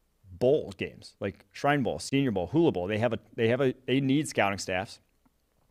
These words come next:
They don't have a huge budget to pay scouting staffs.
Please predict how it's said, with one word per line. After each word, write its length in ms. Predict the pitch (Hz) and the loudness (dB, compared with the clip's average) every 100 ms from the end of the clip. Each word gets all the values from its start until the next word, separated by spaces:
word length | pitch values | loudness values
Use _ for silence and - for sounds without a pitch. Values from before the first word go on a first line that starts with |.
| _ - | _ 2
They 120 | 117 | 4
don't 160 | 123 104 | 4 4
have 200 | 127 123 | 4 4
a 60 | |
huge 300 | 104 120 90 | 4 2 2
budget 300 | 135 160 131 | 6 6 4
to 80 | 92 | 0
pay 180 | 131 202 | 2 4
scouting 280 | - 95 87 | 2 -2 -2
staffs. 380 | 90 87 92 | -6 -6 -8